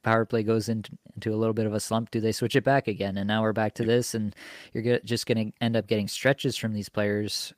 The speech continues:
Speaker 1: uh, where they're not as useful as we thought. Overall, I'm much more confident in Meier returning to form than I am Hischier, but I do think that it's too soon to panic. I'm not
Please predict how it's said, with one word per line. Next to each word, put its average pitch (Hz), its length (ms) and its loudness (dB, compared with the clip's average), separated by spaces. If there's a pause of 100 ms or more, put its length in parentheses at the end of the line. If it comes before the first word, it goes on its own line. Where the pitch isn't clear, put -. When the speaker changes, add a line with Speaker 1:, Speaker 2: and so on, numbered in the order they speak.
Speaker 1:
uh, 101 280 -4
where 107 340 -4
they're 104 320 0
not 104 320 -2
as 107 340 -2
useful 101 460 -4
as 98 160 -6
we - 80 -8
thought. 120 360 0 (800)
Overall, 143 640 10
I'm 113 180 2
much 131 220 0
more 135 100 2
confident 117 540 -2
in 104 180 -4
Meier 110 680 2
returning 110 440 -4
to 98 60 -8
form 110 380 -2
than 107 120 -6
I 104 120 -4
am 120 380 -4 (120)
Hischier, 131 580 -2 (460)
but 104 240 -2 (100)
I 120 80 0
do 143 220 4
think 127 300 0
that 104 260 2
it's - 240 -8
too 110 160 0
soon 107 240 -4
to - 80 -8
panic. 127 440 2
I'm 107 100 -4
not 104 180 -2